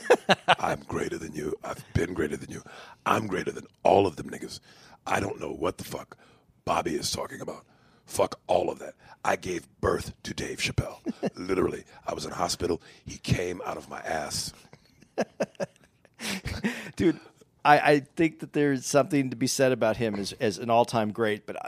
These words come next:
Speaker 2: I, stand-up comedy, standing in the room with
Speaker 1: Right.
Speaker 2: a microphone in your hand
Speaker 1: Right.
Speaker 2: and getting in a room on your s-, I, no.
Speaker 1: Right. <sighs> Okay.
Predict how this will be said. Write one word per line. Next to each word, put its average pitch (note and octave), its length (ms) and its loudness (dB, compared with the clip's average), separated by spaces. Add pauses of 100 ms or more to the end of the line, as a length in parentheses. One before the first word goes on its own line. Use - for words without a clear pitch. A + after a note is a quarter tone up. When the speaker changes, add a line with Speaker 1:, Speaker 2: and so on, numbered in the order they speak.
(140)
Speaker 2:
I, B2 180 -4
stand-up D#3+ 1300 4
comedy, B2+ 360 6
standing D3 440 0
in D3 100 -4
the C#3 80 0
room C3 200 4
with A2 100 2
Speaker 1:
Right. A#2 80 10
Speaker 2:
a - 40 10
microphone C#3 520 6
in C3+ 100 0
your C3+ 120 0
hand A#2 360 -2 (140)
Speaker 1:
Right. G2+ 280 2
Speaker 2:
and A#2 200 0
getting B2+ 260 2
in B2 60 -2
a A#2+ 40 -2
room A#2+ 440 -2
on A#2 160 0
your G#2+ 100 -2
s-, - 140 -10 (840)
I, A2+ 160 -14
no. G2+ 280 -2 (640)
Speaker 1:
Right. F2+ 260 4 (2000)
<sighs> - 100 -6 (420)
Okay. G3 240 -8